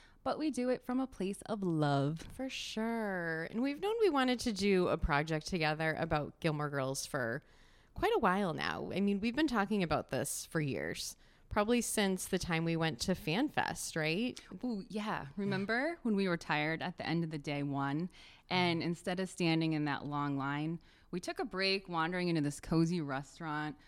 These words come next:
Speaker 1: We had a drink
Speaker 2: Yes.
Speaker 1: at the bar. It was pretty empty. And we start to notice off to the side that someone's singing. We look over and realize it is Miss Patty, <laughs>
Speaker 2: Ugh.
Speaker 1: the incomparable Liz Torres.
Speaker 2: Oh my gosh. She's so legendary. We're like,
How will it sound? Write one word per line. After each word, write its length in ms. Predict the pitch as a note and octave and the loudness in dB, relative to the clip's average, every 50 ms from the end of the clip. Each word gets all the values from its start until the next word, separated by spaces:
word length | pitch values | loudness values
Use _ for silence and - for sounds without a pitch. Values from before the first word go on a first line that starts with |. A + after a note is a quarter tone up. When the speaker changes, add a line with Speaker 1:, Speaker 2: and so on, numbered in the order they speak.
| - | -10
Speaker 1:
We 120 | E3+ G3+ G3 | -4 -2 -2
had 120 | G3+ E3+ | -2 -2
a 100 | E3 E3 D#3+ | -2 -4 -2
drink 220 | D#3+ E3+ F3+ F3 | -2 0 0 -2
Speaker 2:
Yes. 100 | G3 F3 | -2 -6
Speaker 1:
at 40 | - | -6
the 60 | E3+ | -8
bar. 540 | D3+ - - F#3 F#3 F#3+ F#3+ F#3 F#3 F#3 F#3 | -8 -2 2 4 6 6 6 6 6 6 4
It 60 | F3+ | 4
was 140 | - F#3 - | 2 -2 -4
pretty 280 | - - C4 B3+ A#3 - - | -2 0 0 0 0 0 2
empty. 580 | C#3 D#3 E3 D#3+ - F3+ F3+ F#3+ G3 G3+ G#3 - - - - - - - - | 4 4 4 4 2 0 -2 0 0 -2 -4 -6 -10 -20 -20 -20 -18 -10 -6
And 520 | F3+ F3+ F3+ F3 E3+ E3 D#3+ E3 E3+ F3+ F3+ - | -4 -2 -2 0 -2 -2 -2 -4 -4 -6 -6 -8
we 60 | B3+ | -8
start 240 | A#3+ - F4 A4+ B4 | -4 -2 -2 -2 -2
to 120 | - - B3+ | -2 0 2
notice 380 | G3 E3+ E3 F#3+ G#3+ G#3+ - | 2 2 2 2 0 2 2
off 180 | - D#3 D#3+ - | 2 2 2 2
to 100 | - - | 0 -2
the 120 | E3 E3+ D#3+ | 0 0 0
side 380 | - - D3 D3 D#3 D#3 D3+ | 2 4 4 4 6 4 2
that 100 | - - | 0 0
someone's 400 | - F3 D#3+ D#3 D3+ D3 D3+ D3 | 2 4 6 6 8 8 6 4
singing. 500 | - - D3 D3 D#3 D3+ D#3+ E3+ G3 G#3 - - - - - | 4 2 4 6 6 6 8 6 6 4 4 0 -10 -12 -6
We 120 | - G3+ | -4 -2
look 180 | G3 G#3 G3+ - | -2 -2 -2 -2
over 380 | F#3 E3 E3 E3 F3+ G3 G3+ G3+ | -2 -2 -2 -2 -2 -2 -2 0
and 260 | - - E3+ E3 D#3 | -2 -2 -2 -2 0
realize 540 | D#3 D3+ D3+ D3+ D3 D#3 E3+ F3+ F#3 - - - - | 0 2 2 4 4 2 2 0 -4 -6 -8 -2 2
it 140 | E3+ F3+ | 4 6
is 180 | F3+ F#3 F#3+ F3 | 6 6 6 6
Miss 400 | E3+ E3 D#3+ D#3+ F#3 - - - - - | 8 8 8 8 6 4 0 -6 -2 0
Patty, 500 | - E3 D3+ D3 D3+ F3 A3 A#3+ C#4 C4+ - - - | 2 4 4 4 4 2 2 2 0 0 -2 -8 -12
<laughs> 100 | - - | -4 2
Speaker 2:
Ugh. 240 | - A#3 A#3 A#3 G#3+ | 4 6 6 8 10
Speaker 1:
the 80 | G#3+ C4 | 10 12
incomparable 800 | C#4+ D4+ - - G#3+ G3 G3 - B3 A#3+ A3+ B3+ B3+ C#4 C#4 - - - - - | 12 10 10 8 8 8 8 6 2 4 6 6 6 6 4 0 -6 -12 -6 2
Liz 300 | - G#3 G3 G3+ G#3+ - | 6 6 8 6 6 4
Torres. 520 | - - F#3+ D#3 D3+ D3+ D3+ F#3 B3 B3+ - | 4 6 6 6 6 6 4 4 0 0 0
Speaker 2:
Oh 380 | G#3+ G#3+ G#3 G#3 G#3 G#3+ G#3+ - - | 0 2 2 2 2 2 0 0 2
my 160 | A3 A3 G#3+ | 2 4 4
gosh. 460 | G3 F3+ D#3 D3 D#3+ - - - - - | 4 2 0 0 -2 -4 -6 -8 -10 -10
She's 480 | - - - - - C4+ C#4 D4+ F#4+ - | -8 -6 -4 -2 0 0 2 2 2 2
so 300 | - - C#4+ A#3+ C4 C4+ | 2 4 6 6 6 6
legendary. 640 | B3+ B3+ A#3 A#3 A#3+ A#3+ G3+ F#3+ F3 D#3+ D#3 E3 F3 | 6 6 6 6 4 6 6 6 4 4 4 2 2
We're 160 | F3+ F#3+ F#3+ | 4 4 4
like, 180 | G3 F#3+ F#3+ | 4 2 0